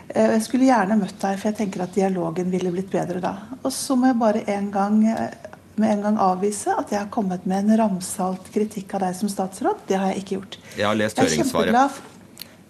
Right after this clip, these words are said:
Speaker 1: ja, og når regjeringen
Speaker 2: Det får stå på min regning at jeg
Speaker 1: inviterer
Speaker 2: kalte det
Speaker 1: blant
Speaker 2: ramsalt,
Speaker 1: annet
Speaker 2: Midtømme.
Speaker 1: Det er greit. Det er fint at du sier det. Fordi, eh, når regjeringen sender ut til biskopene,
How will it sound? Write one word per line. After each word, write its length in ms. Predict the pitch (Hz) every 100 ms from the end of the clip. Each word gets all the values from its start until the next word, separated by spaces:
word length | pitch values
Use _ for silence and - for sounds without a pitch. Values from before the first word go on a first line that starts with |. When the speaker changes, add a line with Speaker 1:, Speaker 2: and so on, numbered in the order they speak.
| -
Speaker 1:
ja, 220 | 208 220 330 - - - - - -
og 260 | 240 247 247
når 300 | 226 220 233
regjeringen 320 | 254 214 185
Speaker 2:
Det 80 | 190
får 80 | 214
stå 100 | 127
på 100 | 110
min 220 | 127 120
regning 260 | 123 110 113
at 140 | -
jeg 80 | 127
Speaker 1:
inviterer 80 | 233
Speaker 2:
kalte 160 | 113 233
det 220 | 262 226
Speaker 1:
blant 180 | - 262
Speaker 2:
ramsalt, 480 | 220 113 - -
Speaker 1:
annet 160 | - 104 98
Speaker 2:
Midtømme. 280 | - 90 - - - - - - - - - - -
Speaker 1:
Det 100 | 220
er 120 | 220
greit. 340 | 185 165 - - - - 220
Det 120 | 208
er 40 |
fint 240 | 220 185 185
at 100 | 180
du 80 |
sier 200 | 196 180
det. 140 | 156 - - - - - - -
Fordi, 360 | - 269 269 277
eh, 500 | - 254 247 240 240
når 160 | 233 262
regjeringen 540 | 262 202 185 196 220 233
sender 340 | - 240 190
ut 120 | 180 180
til 80 | 208
biskopene, 880 | 220 - 170 - 190 190 208 -